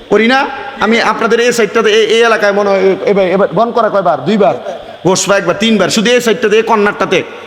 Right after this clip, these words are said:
শুধু তিনবার। কিন্তু আলহামদুলিল্লাহ, এই সাইডটাতে বরুড়া নিয়া বহুত মাহফিল। দুই হাজার তেইশের যে সেশন, ওই সেশনে আটান্নটা মাহফিল বরুড়াতে করা হয়েছে।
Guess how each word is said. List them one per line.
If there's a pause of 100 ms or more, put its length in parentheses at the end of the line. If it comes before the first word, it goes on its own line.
(160)
শুধু
তিনবার।
কিন্তু
আলহামদুলিল্লাহ,
এই
সাইডটাতে
বরুড়া
নিয়া (340)
বহুত
মাহফিল। (920)
দুই
হাজার (120)
তেইশের
যে
সেশন,
ওই
সেশনে
আটান্নটা
মাহফিল
বরুড়াতে
করা
হয়েছে।